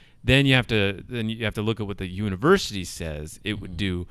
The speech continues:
Speaker 1: were it to get a hold of that land. And then, you know, you have to kinda keep in mind, well, that is kinda determined by what,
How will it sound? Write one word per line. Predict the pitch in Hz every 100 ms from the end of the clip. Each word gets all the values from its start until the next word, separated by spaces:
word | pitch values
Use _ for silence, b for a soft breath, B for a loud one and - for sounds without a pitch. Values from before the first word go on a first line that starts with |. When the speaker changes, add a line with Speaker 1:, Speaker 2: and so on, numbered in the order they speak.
| b -
Speaker 1:
were | 127 165 156
it | 123
to | -
get | 101 107
a | 95
hold | 95 92 87
of |
that | 87 82 -
land. | 95 85 78 73 98 b b b b
And | - 117 147
then, | 214 196 165 131 113
you | 131
know, | 123
you | 113
have | 110 -
to |
kinda | - 117
keep | - 113 107
in |
mind, | 104 104 101 98
well, | 98
that | 98 127 127 127 123
is | 104 101 90 85 b b b -
kinda | 113 101
determined | 98 - 104 95 92 85
by | 92 87 85 82 82 85 B B B -
what, | 104 85